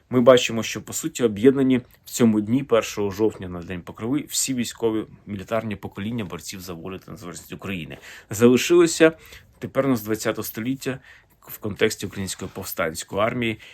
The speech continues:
яка була, у свою чергу, ну, власне, нащадками військ Української Народної Республіки, холодноярців, січовиків. Тож було б абсолютно правильно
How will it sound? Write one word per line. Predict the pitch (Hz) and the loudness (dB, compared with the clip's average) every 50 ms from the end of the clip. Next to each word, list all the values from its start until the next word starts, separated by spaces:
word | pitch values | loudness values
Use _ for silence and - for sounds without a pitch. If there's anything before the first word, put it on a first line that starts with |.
| - _ - | -20 _ -12
яка | - 101 98 - - 110 110 107 104 95 - - | -8 -8 -8 -2 2 4 6 6 6 6 2 -4
була, | 98 87 110 107 107 113 107 | -6 0 4 8 8 8 8
у | - - 101 - | 8 4 -4 -10
свою | - - 104 107 | -8 -6 -6 -6
чергу, | 98 - - 101 101 104 92 92 90 90 87 85 82 80 | -6 -6 -4 -4 -4 -4 -4 -8 -8 -8 -8 -10 -12 -10
ну, | 82 92 92 85 | -10 -8 -8 -10
власне, | - 76 85 90 98 - - - 87 82 82 - - - _ _ _ - - - - | -10 -10 -10 -8 -10 -10 -12 -14 -14 -14 -14 -16 -20 -20 _ _ _ -20 -18 -14 -12
нащадками | 87 85 - - - 117 147 160 160 - - 113 98 92 90 90 87 85 82 80 80 - - - - - - - - - - - - - | -10 -8 -4 4 6 8 8 6 6 2 0 2 2 2 0 -2 -2 -2 -4 -4 -6 -8 -16 -20 -20 -20 -20 -18 -18 -18 -18 -16 -12 -10
військ | 92 92 90 - - | -8 -8 -8 -8 -8
Української | - - - 95 92 87 - - - 85 78 | -10 -10 -8 -8 -8 -8 -10 -10 -10 -10 -6
Народної | 82 92 113 131 120 110 107 98 | -2 0 2 2 2 2 2 0
Республіки, | 92 - - - 98 92 87 85 87 76 - - - | 0 -2 -4 -4 -2 -2 0 -2 -2 -4 -4 -8 -8
холодноярців, | 87 - - 82 80 78 80 78 78 92 110 120 117 - - - 101 90 - - - - - - - - - - | -8 -6 -6 -6 -6 -6 -6 -4 0 2 4 4 2 0 -4 -6 -6 -6 -8 -10 -14 -16 -14 -14 -14 -14 -14 -12
січовиків. | - - - 87 - - 92 82 87 - - - 131 127 - - - - - - _ _ | -10 -6 -4 -2 -2 -2 -2 -2 -6 -4 2 4 4 4 2 -2 -18 -20 -20 -20 _ _
Тож | - 120 135 147 139 139 - - _ - - _ _ _ _ _ _ _ _ _ _ _ _ - - - - | 0 2 2 2 2 0 -8 -12 _ -20 -20 _ _ _ _ _ _ _ _ _ _ _ _ -20 -20 -16 -2
було | - 117 123 131 | 6 8 8 8
б | 127 - | 8 4
абсолютно | 120 - - - 156 147 139 123 104 | 0 0 2 4 4 4 4 2 -2
правильно | - - 107 110 113 123 131 127 127 127 | 0 4 6 8 8 8 8 6 2 -2